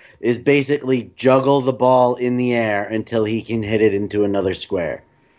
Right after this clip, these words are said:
It would be like essentially catching a bas-, basketball,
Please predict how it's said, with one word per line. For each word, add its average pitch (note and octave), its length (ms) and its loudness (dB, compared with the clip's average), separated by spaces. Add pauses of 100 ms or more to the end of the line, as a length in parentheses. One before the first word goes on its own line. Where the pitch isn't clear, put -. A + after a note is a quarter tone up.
(360)
It C3 160 6
would C3+ 220 6
be C#3+ 280 4
like C#3 240 2
essentially D3 1000 0 (360)
catching D#3+ 400 0
a D#3 80 0
bas-, C3 480 -4 (100)
basketball, A2+ 920 -2